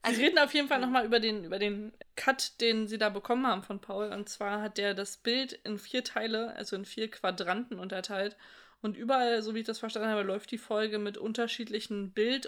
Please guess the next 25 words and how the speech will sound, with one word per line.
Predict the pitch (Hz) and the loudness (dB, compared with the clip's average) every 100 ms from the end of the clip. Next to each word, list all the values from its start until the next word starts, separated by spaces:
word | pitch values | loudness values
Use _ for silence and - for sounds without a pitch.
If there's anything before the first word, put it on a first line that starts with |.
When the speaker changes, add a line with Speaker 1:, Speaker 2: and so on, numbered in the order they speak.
| - | -2
Speaker 1:
und | 226 220 | 0 0
Toneffekten. | - 226 202 175 - - - - 214 - - | 0 -2 -2 -4 -6 -8 -12 -18 -18 -20 -4
Speaker 2:
Ja, | 196 185 | 0 2
so | 220 | 0
hab | |
ich's | 214 - | -2 -4
auch | 170 | -6
verstanden. | 185 - 170 185 | -8 -8 -8 -8
Und | 196 | 0
die | 233 | 6
Speaker 1:
Oder | 226 | 8
nee, | 240 | 8
es | 220 254 | 6 4
wird | 294 | 2
Speaker 2:
wechseln | 214 | 2
Speaker 1:
wahrscheinlich | 214 214 202 - | 2 0 -2 -2
ein | 240 220 | 0 0
Toneffekt | 233 208 214 208 196 | -2 -4 -2 -4 -6
für | - | -4
alles | 123 220 - | -2 -2 -2
sein. | 214 226 247 - _ - | -2 -2 -6 -10 _ 2
Speaker 2:
Ja, | 196 185 | 4 6
wahrscheinlich, | 202 - 202 190 180 | 2 4 2 2 -2
Speaker 1:
Ja. | - | 0
Speaker 2:
aber, | 196 190 190 | 2 4 2